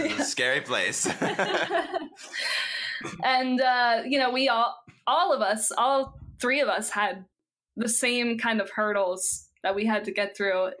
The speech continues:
Speaker 2: which was nice. We were able to get through it together. But just working all the time and paying the bills, paying the rent,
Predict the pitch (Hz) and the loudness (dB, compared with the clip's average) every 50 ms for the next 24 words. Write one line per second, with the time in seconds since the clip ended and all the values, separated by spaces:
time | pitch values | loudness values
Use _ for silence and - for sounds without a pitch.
0 | - 226 294 294 294 302 302 302 294 277 262 262 - - 262 247 233 226 214 214 | -6 -6 -4 -4 -2 -2 0 2 2 2 2 0 -2 0 0 2 2 2 0 0
1 | 214 208 214 202 190 - - - 208 202 190 180 185 - - 202 202 190 190 190 | -2 -2 0 -2 -2 -2 -4 -4 -2 0 0 -2 -2 -6 -8 -4 -2 -2 0 0
2 | 202 208 226 254 247 - _ _ - - _ _ - _ _ _ _ _ - 226 | 0 0 0 -2 -4 -10 _ _ -20 -20 _ _ -20 _ _ _ _ _ -2 0
3 | 220 208 208 196 - - - 254 254 - - - - - - - - - 208 208 | 2 2 2 0 0 -2 -6 -4 -2 -2 -4 -6 -8 -16 -20 -20 -14 -8 -4 0
4 | 214 233 254 277 277 285 269 262 262 247 247 226 233 233 240 247 226 226 220 220 | 0 2 2 0 0 0 0 2 2 2 2 2 0 0 0 2 2 4 4 4
5 | 220 220 220 220 226 226 226 226 - _ _ _ _ _ _ - - 202 214 208 | 4 4 4 4 2 2 0 -2 -6 _ _ _ _ _ _ -8 -2 0 0 2
6 | 202 196 190 185 185 - - - - - _ _ _ _ - - 247 233 247 247 | 2 0 -2 -4 -8 -10 -12 -12 -12 -14 _ _ _ _ -8 -2 -2 0 0 -2
7 | 254 247 233 220 214 214 214 208 208 214 214 214 - - 220 226 233 233 226 226 | -4 -2 -2 0 2 4 2 4 2 0 -2 -4 -4 -2 0 0 2 2 2 2
8 | 214 208 208 190 190 196 196 196 208 - - - | 2 0 0 0 0 0 -2 -2 -4 -6 -6 -6